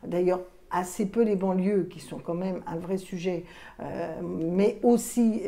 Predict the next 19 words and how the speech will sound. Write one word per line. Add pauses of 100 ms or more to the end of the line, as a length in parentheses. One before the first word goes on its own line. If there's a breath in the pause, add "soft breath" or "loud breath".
(140)
tous
ces
territoires
périphériques (260 loud breath)
ou
ruraux (380 loud breath)
que,
euh,
avec
la
métropolisation
à
outrance, (400 loud breath)
euh, (100)
et,
et
par
ailleurs
l'appauvrissement